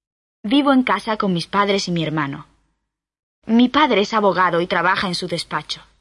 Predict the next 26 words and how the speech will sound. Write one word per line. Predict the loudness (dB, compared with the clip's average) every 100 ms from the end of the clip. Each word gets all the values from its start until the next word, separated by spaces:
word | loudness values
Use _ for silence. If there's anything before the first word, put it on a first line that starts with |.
| _ _ _ _ _ _ _ -6
Mi | -2 0
madre | 0 0
se | -2 -6
ocupa | -6 -4 -2
de | -2
la | -4
casa. | -6 -10 -14 -18 _ _ _ _ _ _ _ _
Mi | -2 2
único | 4 4 4
hermano | 2 4 2 2
se | 0 -2
llama | 0 0 0
Pepito. | -4 -8 -10 -12 -16 _ _ _ _ _ _ _ _ _ _ -8
Tiene | 0 2 2
dieciocho | 2 -2 -2 -2 -2 0
años | 0 -2 -6 -10 -14 -16
y | -12
quiere | -6 -2 0
hacerse | 0 -2 -4 -4 -6
arquitecto. | -6 -6 -6 -8 -16 -20 _ _ _ _ _ _ _ _ _ _
Terminó | 0 2 2 0 2
el | 2
bachillerato | 0 -4 -4 0 0 0 -4 -4
el | -4
año | -2 -4
pasado. | -4 -10 -10 -14 -18